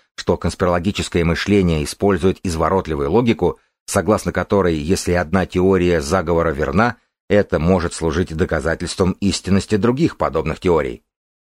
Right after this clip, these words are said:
Если вы считаете, что к убийству Кеннеди приложили руку сотрудники спецслужб,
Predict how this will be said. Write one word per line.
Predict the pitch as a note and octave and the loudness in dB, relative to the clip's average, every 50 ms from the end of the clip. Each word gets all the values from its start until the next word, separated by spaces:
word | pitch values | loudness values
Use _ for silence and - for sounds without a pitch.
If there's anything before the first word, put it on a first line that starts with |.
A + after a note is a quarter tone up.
| _ _ | _ _
Если | - F3+ F#3+ - E3+ D#3 | 2 2 2 4 4 2
вы | C#3 A#2+ | 4 2
считаете, | - B2+ - - G2+ F2+ F2 F2 - - D#2+ | 2 0 0 2 2 2 2 0 -2 -2 -6
что | - - - F2+ | -4 -2 -2 -2
к | - | 0
убийству | G2 F#2+ E2 G#2+ E3 D#3+ - - C3 B2+ | 0 0 2 2 2 2 2 0 0 0
Кеннеди | - - G#2 F2+ E2 F2+ E2+ E2 G2 | 2 2 2 2 2 2 0 0 0
приложили | - - F2 D#2+ E2+ E2+ E2 G2+ G2+ F2+ | 0 0 0 0 0 0 2 2 2 4
руку | E2+ G2 G2+ - F#2 E2 | 4 4 2 2 0 -2
сотрудники | - - E2 - - G2 G2 F#2 F#2+ - G2+ | -2 -2 -4 -2 0 0 2 2 2 0 0
спецслужб, | F#2+ - - - A#2+ - - - D#3+ F3 C#3 - - - | -4 -2 0 0 0 0 0 0 2 2 2 2 -2 -8